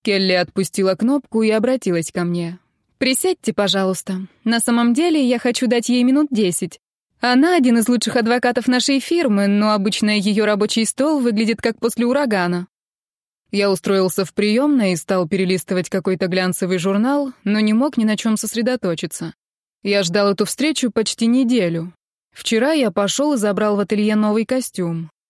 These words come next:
Он был пошит по индивидуальному заказу и сидел идеально. Когда я оглядел себя в зеркале, то впервые за два года не испытал отвращения, глядя на свое отражение. Я поправил галстук, тайно надеясь, что продавщица, которая подбирала его, не ошиблась.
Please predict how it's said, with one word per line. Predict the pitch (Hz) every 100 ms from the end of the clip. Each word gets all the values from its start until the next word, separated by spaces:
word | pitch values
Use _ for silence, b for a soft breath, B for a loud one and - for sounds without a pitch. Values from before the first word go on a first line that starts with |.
| _ -
Он | 214
был | 196 190
пошит | 196 190 190 -
по | 196
индивидуальному | 190 180 185 190 190 190 190
заказу | 190 190 254 285 226
и | 220
сидел | - 214 226 226
идеально. | 214 262 185 170 170 170 190 _ _ _
Когда | - 202 190
я | 190 185
оглядел | 175 185 185 180
себя | 190 196
в | 180
зеркале, | 226 294 247 214 214 - b b b
то | - 220
впервые | - 262 277 294 302
за | 190 185
два | 170 190
года | 185 190
не | 196 190
испытал | - 185 196 190
отвращения, | 185 190 190 - 269 269 226 214
глядя | 185 208 202
на | 208
свое | 196 214 208
отражение. | 233 247 185 175 165 170 190 _ _ _ _ _ _ _
Я | 196 202
поправил | 196 190 190 190 185
галстук, | 240 269 - 190 156
тайно | 196 185 190
надеясь, | 185 180 185 180
что | - 190
продавщица, | 202 190 190 - 247 262 202
которая | 185 180 185 185
подбирала | 175 165 196 233 269
его, | 220 208 214
не | 226
ошиблась. | 254 - 185 165 165 -